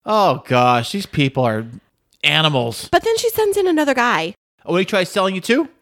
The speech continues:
Speaker 2: Yes.
Speaker 1: Oh, gosh.
Speaker 2: And he says to me, "I don't have your gifts right now either." And I said, "I would just," at this point, she was very rude to me at the end, "I would just like to receive my gifts and go." And so he's like, "Well, can I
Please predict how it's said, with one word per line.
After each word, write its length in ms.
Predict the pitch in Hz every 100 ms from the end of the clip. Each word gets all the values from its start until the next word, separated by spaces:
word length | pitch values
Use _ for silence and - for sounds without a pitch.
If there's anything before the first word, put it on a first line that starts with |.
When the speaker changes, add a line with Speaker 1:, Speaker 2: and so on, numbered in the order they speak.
| -
Speaker 2:
Yes. 680 | 196 202 185 196 - - -
Speaker 1:
Oh, 260 | 135 143 127
gosh. 160 | 107 233
Speaker 2:
And 80 | 269
he 120 | 294
says 220 | 294 269
to 80 | -
me, 160 | 254 220 -
"I 140 | 202
don't 160 | 269 254
have 180 | 247 233
your 100 | 208
gifts 280 | 196 190
right 120 | 214 175
now 160 | 185
either." 280 | 196 180 160
And 140 | 127
I 60 | 208
said, 320 | - 214 202 _ _ _ -
"I 180 | 226 277
would 220 | 311 277
just," 540 | - 208 196 - - -
at 160 | 202
this 160 | 190 -
point, 240 | - 208
she 120 | - 208
was 180 | 196
very 300 | 196 214 254
rude 240 | 254 214 196
to 100 | -
me 100 | 196
at 100 | -
the 140 | 190
end, 360 | - 175 180 - 196
"I 80 |
would 160 | 202 202
just 260 | 214 208 233
like 200 | 226 -
to 380 | - 220 202 - -
receive 400 | 196 202 226 233
my 140 | 240 240
gifts 600 | 202 190 190 - - - _ -
and 180 | 220 214
go." 440 | 196 175 160 175 - _ -
And 160 | 220 220
so 460 | 240 208 196 202 _ _ _
he's 240 | 220 220
like, 400 | 208 190 180 - -
"Well, 320 | 196 190 180
can 160 | 208 202
I 240 | 180